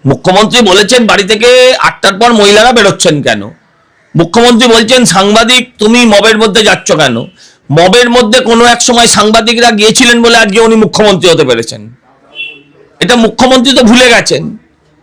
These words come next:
কিন্তু আপনারা তো মনে রাখুন, আপনারা তো মনে রাখুন,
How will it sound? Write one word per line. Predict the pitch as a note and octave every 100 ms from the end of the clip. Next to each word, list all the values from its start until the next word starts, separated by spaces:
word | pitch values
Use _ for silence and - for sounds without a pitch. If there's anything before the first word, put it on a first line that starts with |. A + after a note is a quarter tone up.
| -
কিন্তু | A#3
আপনারা | - F#3 F3 G#3+ B3
তো | C4
মনে | C4+ C#4 C#4
রাখুন, | C4+ A#3+ G#3 C3 - _ _ _ _ _ _ D3+ C#3+ C#3+ C#3+ D3 C#3+ _ _ _ _ _ _ -
আপনারা | D#3 F3 F#3+ A3+ B3+
তো | C4
মনে | C4 C4+
রাখুন, | C4+ B3 B3+ A#3+ F3+ -